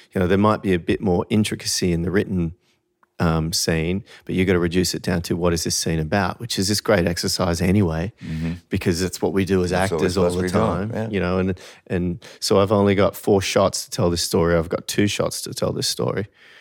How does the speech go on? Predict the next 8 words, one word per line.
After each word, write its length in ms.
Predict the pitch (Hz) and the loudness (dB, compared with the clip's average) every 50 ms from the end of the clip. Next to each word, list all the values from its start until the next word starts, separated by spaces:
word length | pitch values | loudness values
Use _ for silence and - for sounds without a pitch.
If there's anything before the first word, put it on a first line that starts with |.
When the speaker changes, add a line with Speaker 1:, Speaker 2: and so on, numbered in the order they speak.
| - - _ _ _ | -20 -20 _ _ _
Speaker 1:
cohesively. 720 | - 90 87 80 90 82 80 - - - - 85 85 - 82 - | 0 0 2 2 2 2 2 0 -4 -6 -6 -6 -6 -4 -2 0
I 60 | 101 | 2
want 200 | 98 98 98 95 - | 4 4 4 4 4
those 160 | 95 87 85 | 2 2 2
shots 280 | - - - - - - | 0 -4 -4 -4 -4 -6
to 60 | 92 | -2
be 100 | 87 90 | 0 0
authentic. 720 | 85 80 - - - 90 92 101 - 90 - - - - | 0 0 0 -2 -2 0 0 -2 -2 -6 -8 -8 -10 -18